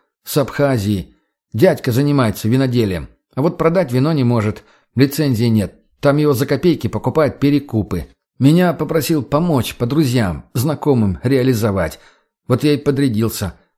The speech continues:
Но хочется всё-таки знать, чем торгую, чтобы никого не отравить сивухой», — легко соврал я, но, по всей видимости, моему вранью не поверили. «Абхазия? Дядька?» — хмыкнул Игорёк и разложил бумаги на столе.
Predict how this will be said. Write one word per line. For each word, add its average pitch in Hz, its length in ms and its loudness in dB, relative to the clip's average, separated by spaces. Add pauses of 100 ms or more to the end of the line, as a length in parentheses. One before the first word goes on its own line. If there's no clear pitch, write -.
(120)
Но 110 120 0
хочется 156 440 -2
всё-таки 143 380 -2
знать, 135 380 -2
чем 127 240 -2
торгую, 135 520 0 (220)
чтобы 120 260 2
никого 135 320 2
не 120 100 2
отравить 131 440 0
сивухой», — 110 580 -2 (360)
легко 110 340 -2
соврал 107 360 0
я, 110 380 0 (380)
но, 113 80 -2
по 147 100 0
всей 147 200 -2
видимости, 151 440 -4
моему 123 400 0
вранью 117 440 0
не 120 120 2
поверили. 107 640 0 (320)
«Абхазия? 151 800 0 (220)
Дядька?» — 139 720 0 (220)
хмыкнул 117 540 0
Игорёк 107 500 -2 (220)
и 123 100 -2
разложил 120 500 0
бумаги 113 480 0
на 104 120 2
столе. 101 500 -4